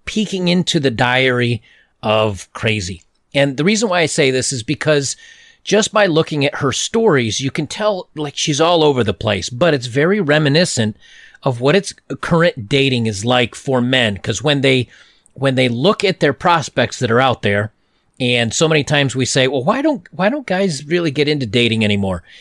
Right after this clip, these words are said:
And, and, you know, I've talked about this in the last couple of videos about guys saying, you know, "I'm,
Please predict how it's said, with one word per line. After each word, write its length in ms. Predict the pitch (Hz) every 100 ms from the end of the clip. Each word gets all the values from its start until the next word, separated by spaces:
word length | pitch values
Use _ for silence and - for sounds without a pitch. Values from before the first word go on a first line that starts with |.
| -
And, 240 | - 131 139
and, 160 | 160
you 80 | 226
know, 100 | 196
I've 120 | 170
talked 240 | - 175 -
about 220 | 143 139
this 200 | 147 -
in 40 |
the 80 | 131
last 240 | 127 123 -
couple 240 | 113 110
of 80 | 104
videos 340 | 117 113 107
about 240 | 110 117 131
guys 260 | 160 190
saying, 220 | 185 160
you 80 | 156
know, 140 | 165 156
"I'm, 180 | 151